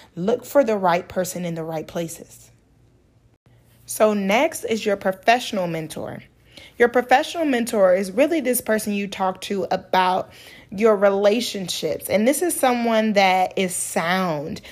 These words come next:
someone who has wisdom. So I would recommend that it be someone who is much older than you, who has been through more life experiences to give you a scope on how to respond in adverse situations.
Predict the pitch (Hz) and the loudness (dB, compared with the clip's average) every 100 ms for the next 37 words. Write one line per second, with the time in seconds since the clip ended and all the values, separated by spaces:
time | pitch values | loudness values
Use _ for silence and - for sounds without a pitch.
0 | - - 233 254 240 233 202 180 170 185 | -6 2 2 2 0 2 2 0 -2 0
1 | 202 170 160 - - - - 294 320 339 | 0 -2 -6 -6 -12 -18 0 4 4 4
2 | 269 247 262 247 214 214 247 247 226 185 | 4 2 4 0 2 2 2 2 2 0
3 | 202 214 208 214 202 196 185 214 202 180 | -2 -4 -2 -2 0 -2 -4 -4 -4 -2
4 | 190 208 - - 285 302 277 196 175 156 | -4 -4 -2 2 4 4 0 -2 -4 -6
5 | 156 202 202 190 180 196 196 196 190 190 | -6 -4 -2 -2 -4 -4 -4 -4 0 0
6 | 185 185 190 185 - - 202 196 190 180 | 2 0 -2 -8 -12 -8 -6 -4 -6 -6
7 | 180 175 - - - - 214 220 220 208 | -6 -8 -12 -20 -12 -6 -2 0 2 2
8 | 196 196 - 185 185 180 180 175 190 185 | 0 -2 2 2 2 -2 -4 -2 -2 -2
9 | 196 180 180 - - 185 180 175 170 170 | -4 -6 -6 -6 -2 2 2 0 -2 -4
10 | 170 175 185 175 - 175 - - - 196 | -4 -2 -2 -2 -6 -8 -8 -12 -4 -4
11 | 190 175 170 175 - 143 - | -2 0 0 -2 -6 -10 -10